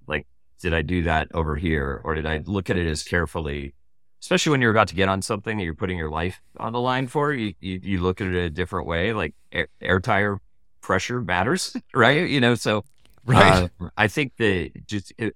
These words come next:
Speaker 1: everybody's gonna have that one, you know, something that they can apply it to, like, you know, whatever, whatever they're,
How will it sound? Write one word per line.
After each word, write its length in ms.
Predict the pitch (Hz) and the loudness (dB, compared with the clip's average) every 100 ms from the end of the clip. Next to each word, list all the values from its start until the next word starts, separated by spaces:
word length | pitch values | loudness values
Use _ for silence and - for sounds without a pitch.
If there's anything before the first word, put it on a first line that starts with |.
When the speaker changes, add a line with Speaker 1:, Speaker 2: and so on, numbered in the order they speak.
| - | 2
Speaker 1:
everybody's 420 | 156 156 127 - | 4 4 0 0
gonna 140 | 113 | 0
have 140 | 107 92 | -2 -4
that 180 | 90 | -6
one, 280 | 95 95 87 - | -2 -4 -4 -10
you 200 | 85 92 | -8 -6
know, 80 | 82 | -4
something 640 | - 107 87 110 107 90 | -4 -4 -4 -6 -4 -4
that 140 | 80 | -6
they 120 | - 78 | -4 -6
can 140 | 78 | -6
apply 300 | 71 98 95 | -2 0 2
it 120 | 82 | 0
to, 380 | - 76 76 80 - - _ _ | -2 -4 -4 -10 -18 -20 _ _
like, 220 | 82 78 - | -4 -4 -6
you 220 | - 85 | -8 -4
know, 240 | 73 67 71 | -4 -6 -8
whatever, 560 | 90 92 95 92 85 85 | -4 0 2 2 2 -2
whatever 340 | 82 87 90 90 | -4 -2 0 -2
they're, 300 | 80 78 | -2 -4